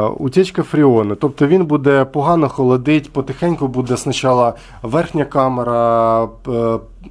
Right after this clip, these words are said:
хуже, хуже все время холодить, потім і морозилка. Е, компресор буде працювати постійно, він буде не відключатися,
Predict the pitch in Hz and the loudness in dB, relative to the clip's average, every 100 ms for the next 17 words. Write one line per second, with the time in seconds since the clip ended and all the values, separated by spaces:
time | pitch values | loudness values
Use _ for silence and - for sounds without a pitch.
0 | 143 139 - 180 165 135 - 160 151 131 | -18 -16 -4 0 2 0 -2 -4 -2 -2
1 | 127 127 120 120 120 - 120 120 113 113 | -4 -4 -2 -2 -2 -4 -2 -2 -2 -4
2 | - 160 151 131 123 123 123 110 107 92 | -2 -4 -2 0 0 0 0 -2 -2 -4
3 | 92 98 - - - - 87 - 117 120 | -8 -14 -16 -20 -20 -20 -14 -4 -2 2
4 | 117 110 151 147 170 160 147 135 135 135 | 2 0 -2 0 -2 0 0 0 0 0
5 | 135 127 131 131 - 131 - 139 165 170 | -2 -4 -2 -4 -4 -8 -6 -2 -2 -2
6 | 151 139 135 - - - 120 139 127 123 | -2 -2 -4 -10 -20 -4 0 2 0 0
7 | 123 127 123 - 127 123 - 160 156 - | 2 2 2 -2 -4 -2 0 -2 -2 -4
8 | 135 | -6